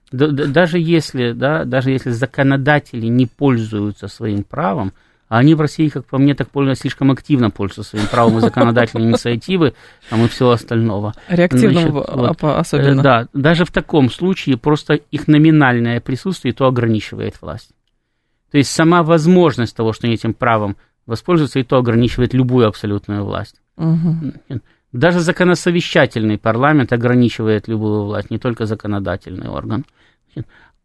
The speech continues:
Speaker 1: Э, ну, не видеть очевидного, значит, надо просто, э, как быть очень ангажированным человеком. Я понимаю, что всегда приятно, значит, э, обругать свою страну, сказать, что здесь-то все, по крайней мере, ху-,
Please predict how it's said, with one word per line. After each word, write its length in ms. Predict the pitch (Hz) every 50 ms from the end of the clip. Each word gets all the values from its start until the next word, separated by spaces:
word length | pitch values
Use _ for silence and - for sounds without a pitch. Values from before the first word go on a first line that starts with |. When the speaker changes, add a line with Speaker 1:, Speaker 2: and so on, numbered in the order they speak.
| _ _ -
Speaker 1:
Э, 920 | 110 113 117 113 113 113 113 113 113 113 117 120 120 123 123 120 117 117 - - - 113 - _
ну, 200 | - 143 139 139
не 200 | 135 127 143 143
видеть 320 | 147 175 165 151 139 -
очевидного, 920 | 147 131 - - 156 156 175 214 220 175 165 135 120 110 110 110 110 107 - _ _ _
значит, 180 | - 110 - -
надо 320 | 120 127 143 147 151 139
просто, 800 | 123 _ - 131 131 - - - _ _ 123 123 123 120 120 - - - - - - _ _ _
э, 360 | - 123 117 117 113 117 117 110
как 180 | - 110 113 113
быть 240 | 110 127 127 - -
очень 200 | 139 - - 135
ангажированным 640 | 131 131 123 135 127 135 135 120 117 120 120 120 117
человеком. 440 | - - 127 113 107 101 - - 123
Я 60 | 139
понимаю, 380 | - - 165 175 202 220 220 185
что 140 | - - 135
всегда 420 | - - 139 127 127 151 151 147 - _ _ _ _ _ _ _ _
приятно, 580 | - 143 135 139 165 170 156 - - 139 123 117
значит, 340 | 110 123 117 - - 110 - _ _ _ -
э, 560 | 127 120 117 113 113 113 113 113 113 113 113 113
обругать 500 | 120 120 110 - - 120 135 131 127 -
свою 260 | - - 127 120 117
страну, 380 | 107 - - - 113 120 143 143
сказать, 260 | - - - 120 107
что 120 | - 117 110
здесь-то 280 | 113 120 - - - -
все, 140 | - -
по 80 | 117 _ _ _ _ _ _ _
крайней 240 | - 117 113 110 107
мере, 100 | 110 110
ху-, 120 | - _